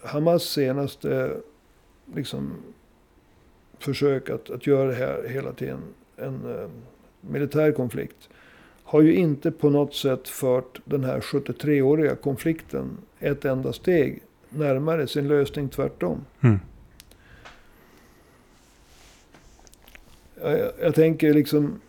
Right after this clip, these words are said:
Speaker 1: hur många gånger, om, om vi, om vi ser, alltså konflikten har varat i sjuttiotre år sedan bildandet av staten Israel.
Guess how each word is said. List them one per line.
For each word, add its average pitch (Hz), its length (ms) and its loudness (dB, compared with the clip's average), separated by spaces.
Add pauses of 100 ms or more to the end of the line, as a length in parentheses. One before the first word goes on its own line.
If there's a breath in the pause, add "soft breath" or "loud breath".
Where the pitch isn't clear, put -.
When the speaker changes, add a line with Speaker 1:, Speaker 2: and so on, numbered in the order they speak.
(220)
Speaker 1:
hur 170 140 8
många 175 240 6
gånger, 147 540 4 (1600 soft breath)
om, 147 160 -6
om 151 240 -4
vi, 156 100 -2
om 160 180 -2
vi 147 100 2
ser, 156 420 4 (440)
alltså 139 280 -2
konflikten 151 1040 0 (100)
har 123 180 -6
varat 135 400 -4
i 123 40 -10
sjuttiotre 143 640 -2
år 147 220 2
sedan 139 260 -4
bildandet 139 500 0
av 135 80 -4
staten 135 460 -4
Israel. - 460 -6